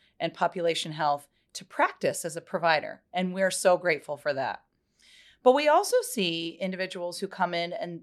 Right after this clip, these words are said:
they wanna do public health as their profession. They want to be a public health practitioner. And so in those cases, typically what we find is they often want to enter governmental public health or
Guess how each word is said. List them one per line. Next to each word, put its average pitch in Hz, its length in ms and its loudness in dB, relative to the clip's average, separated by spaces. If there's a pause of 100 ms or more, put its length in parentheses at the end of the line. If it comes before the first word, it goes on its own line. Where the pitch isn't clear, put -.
(100)
they 180 120 2
wanna 196 240 0
do 180 240 -8
public 175 340 -2
health 170 220 -6 (120)
as 302 200 2
their 165 140 2
profession. - 600 -6
They 160 100 -4
want 165 240 -2
to 190 100 -10
be 170 140 -4
a 170 80 -2
public 156 280 -4
health 147 300 0 (380)
practitioner. 180 720 -2 (120)
And 190 160 -2
so 196 200 6
in 190 120 -2
those 226 300 -2
cases, 170 640 -6 (320)
typically 226 440 0
what 180 200 2
we 175 80 -4
find 160 440 -4
is 156 260 -14 (120)
they 165 160 4
often 220 380 2
want 170 200 -4
to - 160 -12
enter 160 300 -6
governmental 196 640 0
public 196 320 -2
health 175 400 -2 (300)
or 160 320 -2